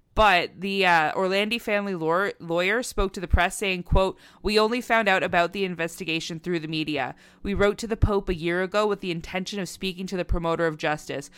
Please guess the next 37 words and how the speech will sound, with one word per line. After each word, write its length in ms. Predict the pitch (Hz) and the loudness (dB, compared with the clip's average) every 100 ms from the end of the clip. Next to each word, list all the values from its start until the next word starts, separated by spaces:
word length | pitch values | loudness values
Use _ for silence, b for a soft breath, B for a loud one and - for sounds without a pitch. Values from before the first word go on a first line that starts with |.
| B B | B B
We 100 | 196 | 2
are, 100 | 190 | 4
of 140 | 190 - | 2 2
course, 260 | 233 240 | 0 0
happy 360 | - 202 214 233 | 2 2 2 0
that 160 | 208 | -2
they 120 | 196 190 | 0 2
are 180 | 185 175 | 2 0
doing 340 | 160 185 190 | 0 0 0
an 80 | 185 | -2
investigation, 840 | 170 175 165 165 160 180 160 147 | -2 -2 -4 -4 -2 -2 -2 -4
but 120 | 147 | -4
we 100 | 143 | -4
really 300 | 170 190 196 | -4 -2 -2
hope 300 | 185 180 175 | 0 0 0
this 180 | 180 165 | -4 -6
will 100 | 175 | -6
truly 280 | - 196 185 | -4 -2 2
provide 420 | 180 160 156 151 | 2 4 2 -2
concrete 420 | - 165 156 160 | -2 -4 -4 -8
answers." 600 | 143 151 151 135 127 - - B B B | -6 -8 -8 -8 -8 -12 -18 B B B
So 180 | - 202 | -2 0
this 220 | 190 269 | 2 2
poor 260 | - - 302 | 4 4 4
man 320 | 262 196 170 | 2 2 2
has 120 | 160 156 | 0 -4
been 140 | 160 | -6
fighting 460 | - 175 180 190 185 | 0 0 2 -2 -4
for 400 | - 180 165 160 | -2 0 2 0
forty 440 | - - 196 208 | -4 -2 -2 -2
years 560 | 220 190 175 135 160 - | -2 -2 0 -2 -6 -8
to 120 | - | -8
get 160 | 160 156 | -4 -4
his 100 | 156 | -4
sister's 320 | 180 - 180 | -8 -10 -12
case 300 | - 180 165 | -6 -4 -4
reopened. 560 | 160 147 147 196 226 285 | -6 -6 -4 -4 -4 -6